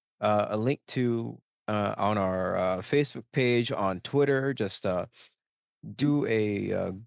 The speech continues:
Google search or a social media search on those platforms, uh, for Fun Intended Podcast. On Twitter, we're at Fi Pod, I think.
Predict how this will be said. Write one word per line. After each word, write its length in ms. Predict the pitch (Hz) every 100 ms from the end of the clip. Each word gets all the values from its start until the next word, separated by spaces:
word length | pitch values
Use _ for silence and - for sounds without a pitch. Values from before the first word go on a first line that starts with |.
| _ _ _
Google 240 | 131 156 131
search 520 | - 151 143 - - -
or 300 | 110 104 -
a 400 | 98 92 90 90
social 400 | - 127 - 117
media 300 | 123 127 123
search 400 | - 120 117 -
on 340 | 92 98 98
those 300 | 92 113 117
platforms, 840 | - 110 110 104 143 135 139 127 -
uh, 200 | 90 92
for 280 | - 98 92
Fun 260 | - 117 110
Intended 340 | 107 104 95
Podcast. 520 | 104 107 113 120 117
On 220 | 101 101 - -
Twitter, 320 | 170 170 151
we're 280 | 127 117 - - - - _
at 180 | 120 120
Fi 340 | - - 101 101
Pod, 420 | - 90 80 -
I 140 | - 85
think. 440 | - 82 76